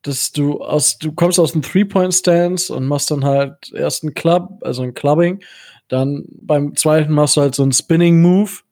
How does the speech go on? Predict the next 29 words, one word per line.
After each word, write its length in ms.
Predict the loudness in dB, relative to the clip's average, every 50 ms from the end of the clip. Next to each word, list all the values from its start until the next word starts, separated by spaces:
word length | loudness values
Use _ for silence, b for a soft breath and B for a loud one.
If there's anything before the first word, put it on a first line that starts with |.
| _ _ _ _ _
also 320 | -8 -4 -4 -4 -4 -6 -6
drehst 320 | -4 -2 0 0 0 0
dich 100 | 0 0
halt 140 | 2 2 0
einfach, 320 | 0 0 -2 -2 -4 -4 -6 B B B B B B B B B B
dann, 340 | 0 0 2 2 0 -2 -4
äh, 340 | -2 0 0 2 2 2 2
was 140 | 0 -2 -2
ist 160 | -2 0 0
denn 220 | 2 2 2 2
beim, 260 | 2 0 0 0 -2 -4
beim 180 | -4 -6 -6
vierten 360 | -4 -2 0 0 0 0 -4
ist 400 | -4 -4 -2 -2 -2 -4 -4 -4
wieder 240 | -4 0 2 2 2
ein 80 | 0 -2
Clubbing, 600 | -2 0 0 2 2 2 2 2 0 -2 -6 b b b b b b b b b _ _ -20 -10 -4
beim 140 | -4 -2 0
dritten 280 | 0 0 0 2 2
ist 160 | 0 0 2 0
wieder 100 | 0 0
ein 80 | 0
Clubbing, 460 | 0 0 0 2 2 2 2 0 0
beim 160 | -2 -2 -4 -2
vierten 260 | -2 -2 -2 -2 -2
hast 160 | -4 -4 -4
du 60 | -2
einen 80 | 0 2
Rip-Move 640 | 2 2 2 2 2 4 4 4 2 2 -2 -4